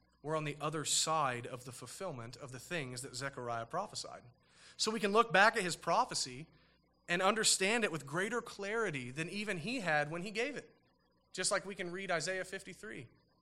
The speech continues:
I hope I'm not getting my chapter wrong. That would be the worst pastor move of all time.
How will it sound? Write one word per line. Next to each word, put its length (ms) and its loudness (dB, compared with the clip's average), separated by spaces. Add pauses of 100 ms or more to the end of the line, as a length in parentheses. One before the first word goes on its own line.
(1000)
I 40 -12
hope 200 -12
I'm 220 -12
not 140 -8
getting 120 -14
my 80 -12
chapter 320 -8
wrong. 180 -10
That 100 -6
would 120 -8
be 80 -10
the 120 -10
worst 500 -12
pastor 320 -8
move 240 -12
of 60 -12
all 120 -6
time. 320 -10